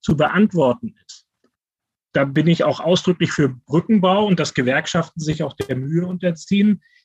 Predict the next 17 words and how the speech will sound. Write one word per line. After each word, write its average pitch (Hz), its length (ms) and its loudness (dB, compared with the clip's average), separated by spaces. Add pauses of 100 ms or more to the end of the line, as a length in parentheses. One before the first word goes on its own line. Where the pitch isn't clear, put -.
eben 156 300 -8
zu 143 120 -8
sagen, 143 280 -2
es 139 80 -6
soll 151 140 2
nicht 147 180 0
alles 143 180 0
so 143 120 2
bleiben, 135 360 -2
wie 127 120 -6
es - 160 -8
ist, - 300 0 (340)
sondern 165 340 2
wir 139 100 -2
brauchen 135 360 -8
auch - 280 -16
einen 139 380 0